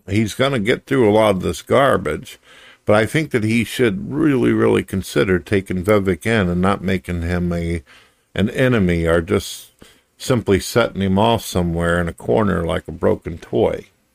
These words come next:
That's what I'd like to see. I'd like to see the two men working together.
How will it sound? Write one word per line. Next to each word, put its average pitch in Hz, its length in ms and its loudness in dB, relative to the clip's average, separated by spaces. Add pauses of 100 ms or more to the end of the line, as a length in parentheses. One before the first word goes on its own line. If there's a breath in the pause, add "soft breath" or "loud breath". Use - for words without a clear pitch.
(1160)
That's 143 260 0
what 127 140 4
I'd 104 200 4
like 92 260 2
to 92 80 -6
see. 101 220 -2
I'd 95 200 0
like 107 220 0
to 90 100 -8
see 101 180 -6
the 87 140 -6
two 101 220 -4
men 90 280 -2
working 90 400 -4
together. 90 500 -4